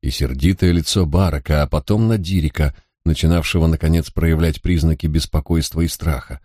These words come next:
Если станет известно, что адвокат помогал скрыть личность Эммы, это станет серьезным ударом по его профессиональной репутации.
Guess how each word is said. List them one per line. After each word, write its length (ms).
Если 420
станет 380
известно, 500
что 240
адвокат 500
помогал 440
скрыть 460
личность 580
Эммы, 420
это 240
станет 380
серьезным 580
ударом 420
по 120
его 240
профессиональной 880
репутации. 720